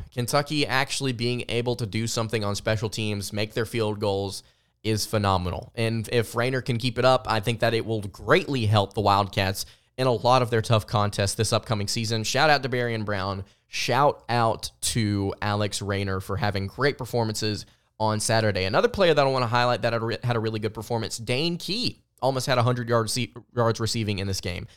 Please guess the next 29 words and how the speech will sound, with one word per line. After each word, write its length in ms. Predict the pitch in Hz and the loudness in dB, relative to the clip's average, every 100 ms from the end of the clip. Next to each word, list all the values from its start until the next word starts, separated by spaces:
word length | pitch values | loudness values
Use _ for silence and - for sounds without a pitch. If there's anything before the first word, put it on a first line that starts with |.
| _ _ _ | _ _ _
Five 280 | 120 143 | 2 4
receptions, 600 | 143 143 135 - 131 120 | 2 2 0 0 -2 -2
ninety-six 420 | 120 123 120 120 - | -2 -2 -2 -2 2
yards, 440 | 117 110 107 - - | 2 2 0 -4 -4
nineteen 320 | 110 110 127 | -6 -4 -2
point 180 | 117 107 | -2 -2
two 120 | 120 | -2
yards 260 | 107 107 101 | -2 -2 -4
per 160 | 104 | -8
catch. 300 | 95 117 113 | -2 0 0
He 80 | - | -2
had 100 | 104 | -2
the 80 | 98 | 0
lone 260 | 104 104 101 | 0 0 0
touchdown, 540 | 131 131 - 120 113 | -2 -2 -2 -2 -2
a 40 | |
forty-four 420 | 107 117 107 120 110 | -2 -4 -4 -2 0
yard 240 | 104 95 | -2 -2
strike 340 | - 110 107 | -2 0 -2
from 140 | - 101 | -2 -2
Devin 240 | 101 92 | 0 0
Leary, 360 | 98 107 107 101 _ _ _ | -2 0 0 -2 _ _ _
uh, 280 | 92 92 - | -6 -6 -4
as 260 | 98 95 95 | -4 -4 -4
well. 520 | 92 104 113 110 - | 0 2 2 0 -4
On 160 | 101 95 | -6 -4
top 300 | - 117 120 | 2 2 2
of 100 | 107 | -2
that, 340 | 117 113 - | 0 0 -4